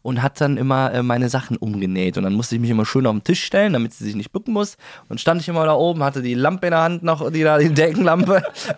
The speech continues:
Und meine Oma dann abgesteckt und hat mir dann immer meine Sachen gekürzt. Aber es ist schon, ähm, ein Problem. Schuhe auch. Also Schuhe finde ich zum Beispiel sogar noch ein sehr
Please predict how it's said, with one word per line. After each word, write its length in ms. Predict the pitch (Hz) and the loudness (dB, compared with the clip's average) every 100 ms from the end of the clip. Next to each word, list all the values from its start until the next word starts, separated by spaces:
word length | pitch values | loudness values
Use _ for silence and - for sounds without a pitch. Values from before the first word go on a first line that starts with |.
| - | -2
Und 180 | 180 147 | 0 2
meine 220 | 165 160 | 2 2
Oma 160 | 175 180 | 2 2
dann 160 | 156 | 2
abgesteckt 640 | 160 220 233 - 175 165 - | 0 -4 -8 -4 -2 -2 -2
und 180 | 139 139 - - - | -4 -4 -12 -16 -6
hat 160 | 123 127 | -4 0
mir 80 | |
dann 160 | 120 113 | 2 2
immer 320 | 113 113 110 - - - | 2 2 0 -4 -20 -6
meine 200 | 107 104 | -2 0
Sachen 280 | 107 117 | -2 -2
gekürzt. 440 | 95 - 92 90 - | -6 -4 -4 -4 -2
Aber 280 | 107 104 85 | 0 2 2
es 180 | 85 | 0
ist 240 | 69 147 - | -2 -4 -6
schon, 320 | - 98 - | -4 -2 0
ähm, 440 | - 196 196 196 202 | 2 2 2 0 -4
ein 60 | - | -6
Problem. 380 | 185 135 202 113 | -6 0 0 0
Schuhe 400 | - 175 202 - | 0 2 2 2
auch. 180 | 92 | 0
Also 180 | 104 110 - - | 0 -2 -2 -10
Schuhe 300 | - - 196 | -8 0 2
finde 180 | 190 160 | 2 0
ich 60 | 147 | 0
zum 100 | 135 | 0
Beispiel 240 | 147 135 | 0 -2
sogar 180 | 123 120 | 0 0
noch 160 | 117 | 0
ein 120 | 117 107 | -2 0
sehr 240 | 113 113 | 0 -2